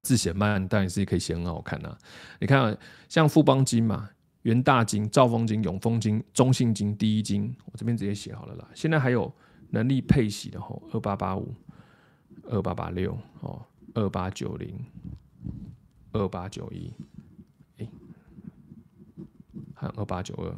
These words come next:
哦，不好意思哦，这边当然有，有人会说，那合库金、华南金会配息？I'm sorry，我没有说合库金、华南金不会配息，但是我们就财报面来讲，合库金、华南金它的未投资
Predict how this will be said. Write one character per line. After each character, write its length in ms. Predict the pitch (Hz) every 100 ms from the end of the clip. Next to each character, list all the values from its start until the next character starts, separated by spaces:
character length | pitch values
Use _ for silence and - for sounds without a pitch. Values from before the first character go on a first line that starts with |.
| -
哦， 60 | 107
不 140 | 156
好 100 | 131
意 40 |
思 100 | 117
哦， 80 | 104
这 100 | 104
边 220 | 160 160 - _
当 140 | - 143
然 80 | 117
有， 140 | 107
有 160 | - 104
人 80 | 117
会 80 |
说， 200 | 120 113 120
那 100 | 175
合 180 | 143
库 160 | 135 151
金、 140 | 135
华 120 | 131 107
南 140 | 101
金 160 | 101 104
会 140 | 104
配 180 | 104 95
息？ 180 | - - - - - - -
I'm 120 | - 101
sorry， 380 | 104 113 85 - _ _ - -
我 100 | 117
没 120 | 139
有 60 | 143
说 160 | 131
合 220 | 120 110 110
库 180 | 127 113
金、 180 | 104
华 140 | 104 87
南 140 | 87
金 140 | 92 92
不 100 | 101
会 60 |
配 180 | 98 80
息， 180 | - - -
但 160 | 139
是 120 | 131 143
我 100 | 101
们 140 | 85
就 240 | - 131 -
财 340 | - - 92 98
报 200 | 113 101
面 220 | 117 92
来 180 | 76 82
讲， 260 | - 101 - - - - - - - - - _ -
合 360 | - - 135
库 240 | 147 190 143
金、 360 | - 127 135 - -
华 380 | - 117 95 113
南 280 | 104 98 101
金 360 | 110 104 117 - -
它 240 | - 117
的 180 | 110 - _
未 320 | - 139 110 87
投 300 | - 92 101
资 380 | - 107 107